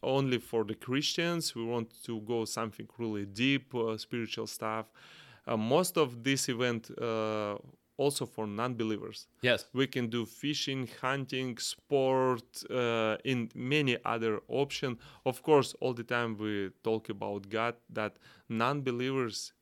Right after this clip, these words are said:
Speaker 1: man, will see how this beautiful, like,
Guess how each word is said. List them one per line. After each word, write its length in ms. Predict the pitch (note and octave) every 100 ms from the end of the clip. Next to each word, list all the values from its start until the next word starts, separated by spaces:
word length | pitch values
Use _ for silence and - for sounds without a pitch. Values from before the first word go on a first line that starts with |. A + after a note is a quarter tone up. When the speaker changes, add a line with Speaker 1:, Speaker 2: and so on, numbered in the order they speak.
| _
Speaker 1:
man, 440 | A#2 A#2 A#2 A#2 A2 _
will 300 | - A2 A2+
see 560 | G#2+ - - C3+ C#3 A2 _ - -
how 360 | A#2+ B2 A#2 G#2
this 220 | G#2+ F#2+
beautiful, 800 | G2 A#2 A#2+ A2 G2 G#2 G2+ - _
like, 460 | F#2 G#2 G1+ -